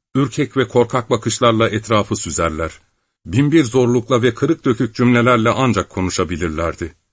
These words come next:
Fakat Raczynski bunlarla altı ay ya da bir yıl uğraştıktan sonra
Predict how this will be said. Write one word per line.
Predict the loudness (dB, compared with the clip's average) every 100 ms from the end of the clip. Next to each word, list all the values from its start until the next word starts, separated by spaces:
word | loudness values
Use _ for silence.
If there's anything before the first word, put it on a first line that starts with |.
| _ _ _ _ _
Fakat | -2 0 0 2
Raczynski | 2 4 0 2 0 0
bunlarla | 0 2 2 2 0 2
altı | 2 2 0
ay | 2 2 2
ya | 0 2
da | 0 0
bir | -4
yıl | -2 0
uğraştıktan | 0 2 2 0 -2 2 2
sonra | 2 0 2 2